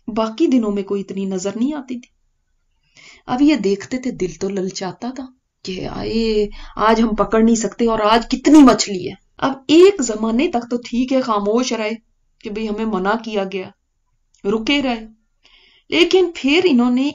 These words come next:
एक हीला निकाला। हीला क्या चीज को कहते हैं? एक्सक्यूज निकाला।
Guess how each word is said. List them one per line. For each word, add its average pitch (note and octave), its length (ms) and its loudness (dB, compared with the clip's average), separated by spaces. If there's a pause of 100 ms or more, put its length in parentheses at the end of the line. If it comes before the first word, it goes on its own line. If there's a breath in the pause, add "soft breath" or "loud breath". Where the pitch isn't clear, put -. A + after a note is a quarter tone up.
(100)
एक B3+ 440 -2 (400)
हीला G#3+ 340 2
निकाला। - 600 -6 (200)
हीला B3 280 -2
क्या E4+ 220 -6
चीज - 360 -10
को D4+ 120 -6
कहते D#4 300 -6
हैं? G#4 180 -4 (160)
एक्सक्यूज E4+ 640 4 (440)
निकाला। A#3+ 480 -2